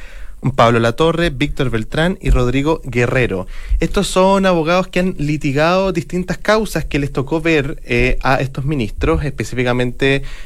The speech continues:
em, más relacionados con el juez Elgueta y el juez Vázquez. Y, em,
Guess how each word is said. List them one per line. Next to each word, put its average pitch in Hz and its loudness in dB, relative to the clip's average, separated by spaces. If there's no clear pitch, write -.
em, 113 2
más 143 4
relacionados 131 2
con 127 0
el 117 -2
juez 110 0
Elgueta 147 2
y 156 2
el 127 0
juez 131 0
Vázquez. 143 0
Y, 202 2
em, 139 2